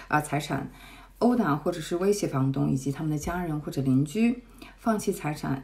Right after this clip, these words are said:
有重大的反社会行为，比如说，啊，非法活动，或者呢，欠租超过了六十天。但是呢，租赁法庭会考虑这个租户是不是在这个期间有努力的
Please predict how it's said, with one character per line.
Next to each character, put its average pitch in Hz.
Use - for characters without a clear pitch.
有 151
重 202
大 175
的 139
反 139
社 165
会 151
行 139
为， 139
比 135
如 135
说， 160
啊， 143
非 190
法 185
活 123
动， 160
或 247
者 180
呢， 139
欠 170
租 180
超 196
过 190
了 143
六 208
十 -
天。 170
但 247
是 220
呢， 202
租 254
赁 240
法 135
庭 147
会 147
考 -
虑 151
这 -
个 180
租 202
户 196
是 -
不 190
是 190
在 185
这 180
个 160
期 185
间 185
有 175
努 185
力 190
的 -